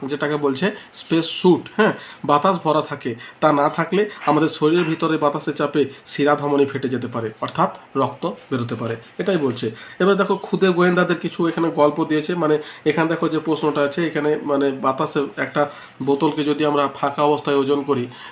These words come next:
তা, তাহলে একরকম ওজন হবে, আবার যদি সেটাকে গরম করে যদি ওজন করি, তাহলে কিন্তু আরেক রকম ওজন হবে।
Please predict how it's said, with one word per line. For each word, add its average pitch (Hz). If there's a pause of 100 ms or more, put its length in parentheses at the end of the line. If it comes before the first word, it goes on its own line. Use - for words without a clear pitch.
তা, 139 (300)
তাহলে 151
একরকম 147
ওজন 151
হবে, 165 (280)
আবার 143
যদি 147
সেটাকে 147
গরম 139
করে 156
যদি 147
ওজন 143
করি, 156
তাহলে 143
কিন্তু 139
আরেক 131
রকম 139
ওজন 127
হবে। 117